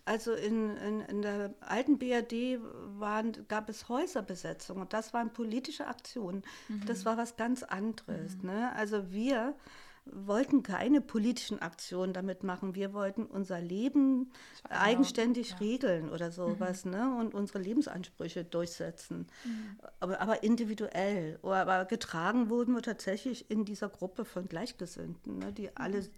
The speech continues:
Speaker 1: diese Ansprüche hatten, ja.
Speaker 2: Und wie unterscheiden sich dann aus deiner Perspektive Hausbesetzung auch heute oder Wohnungsbesetzung heute und damals in der D D R?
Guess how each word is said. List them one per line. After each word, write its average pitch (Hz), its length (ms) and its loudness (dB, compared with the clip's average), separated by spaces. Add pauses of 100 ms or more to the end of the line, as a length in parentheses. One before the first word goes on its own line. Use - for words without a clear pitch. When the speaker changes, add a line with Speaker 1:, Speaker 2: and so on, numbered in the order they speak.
Speaker 1:
diese - 260 -8
Ansprüche - 520 -2
hatten, 175 420 -8
ja. 185 180 -6 (1160)
Speaker 2:
Und 196 120 -8
wie 208 100 -6
unterscheiden 190 520 -8
sich 190 180 -12
dann 190 600 -10 (280)
aus 175 100 -16
deiner 185 220 -6
Perspektive 190 520 -12
Hausbesetzung 185 640 -14
auch 180 200 -16
heute 190 260 -12
oder 185 220 -12
Wohnungsbesetzung 196 840 -12
heute 196 400 -14
und 190 400 -16 (160)
damals 220 480 -10
in 202 80 -12
der 196 80 -10
D 190 140 -10
D 190 100 -14
R? 208 160 -14